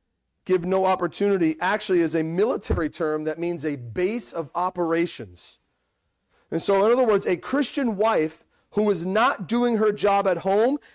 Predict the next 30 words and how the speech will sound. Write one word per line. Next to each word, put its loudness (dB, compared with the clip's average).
is 2
creating 0
a 0
base -4
or 2
an -2
outpost 2
from 0
which 0
an -2
adversary 0
is 0
able 2
to -2
revile 2
Christianity -2
or 0
speak -4
reproachfully 0
against -4
it. -12
You -4
see, -2
the 2
world 2
is 0
always 4
looking 0
for -2
charges 0